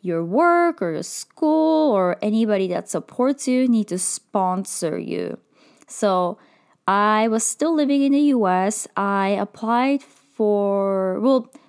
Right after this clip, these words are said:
because I already got into grad school, so the university filled in the application for certificate of eligibility for me, and all I had to do was print it out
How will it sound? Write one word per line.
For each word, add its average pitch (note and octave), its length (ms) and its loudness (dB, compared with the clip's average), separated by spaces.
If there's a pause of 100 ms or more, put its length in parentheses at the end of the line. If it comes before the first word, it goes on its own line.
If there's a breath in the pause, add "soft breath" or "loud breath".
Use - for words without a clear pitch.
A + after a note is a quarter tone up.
because D#4+ 260 -2
I A#3 100 2
already A#3 200 2
got G#3 240 2
into C#4 220 2
grad F3 320 0
school, E3+ 360 -2
so F3+ 280 0
the F#3+ 100 -2
university F#3+ 960 0 (600 soft breath)
filled C#4+ 240 2
in D#4 120 2
the D#4 100 2
application G3+ 960 0 (720)
for A#3+ 160 -2
certificate G#3+ 540 -2
of E3+ 180 -2
eligibility C#4 800 2
for D4 180 2
me, C#4 460 4 (260 loud breath)
and G#3 180 -2
all A#3 260 2
I C4 60 2
had A#3+ 160 -2
to G#3+ 80 -2
do G3 440 0
was F3 200 -6
print - 340 -2
it E4 100 0
out B3+ 460 2